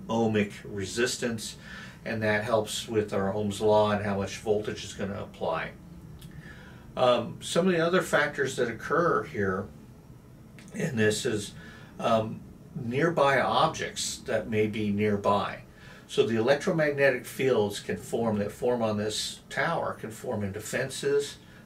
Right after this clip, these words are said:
they can form into buried gas pipelines that may be nearby. We get coating stress voltages. These are the voltages that will form the difference between the voltages traveling through the earth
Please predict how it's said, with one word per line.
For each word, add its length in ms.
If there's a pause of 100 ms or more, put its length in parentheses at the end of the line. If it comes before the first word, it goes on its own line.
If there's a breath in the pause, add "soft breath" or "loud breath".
they 80
can 100
form 340
into 160
buried 480
gas 340
pipelines 920
that 140
may 140
be 160
nearby. 680 (360 loud breath)
We 120
get 200
coating 400
stress 500
voltages. 680
These 240
are 100
the 140
voltages 720
that 140
will 100
form 520
the 100
difference 380
between 580 (440 loud breath)
the 80
voltages 640
traveling 480
through 340
the 180
earth 480